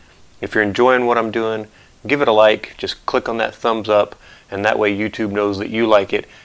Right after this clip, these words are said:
and they'll pass it along to other people that might enjoy my content as well. I really appreciate it.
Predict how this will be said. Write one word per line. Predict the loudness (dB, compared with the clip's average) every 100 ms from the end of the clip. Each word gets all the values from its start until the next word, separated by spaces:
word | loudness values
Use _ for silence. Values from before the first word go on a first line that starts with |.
| -8
and | -4
they'll | -2
pass | 0 -2
it | 0
along | 0 2
to | 0 -4
other | -4 -4
people | -4 -4 -6
that | -6
might | -4 -4 -4
enjoy | -6 -4 -4
my | -4
content | -6 -6 -4 -8 -8
as | -12
well. | -8 -8 -8 _ _ -20 -20 _ _ -14
I | -2
really | 0 2
appreciate | 2 0 0 0 0
it. | -2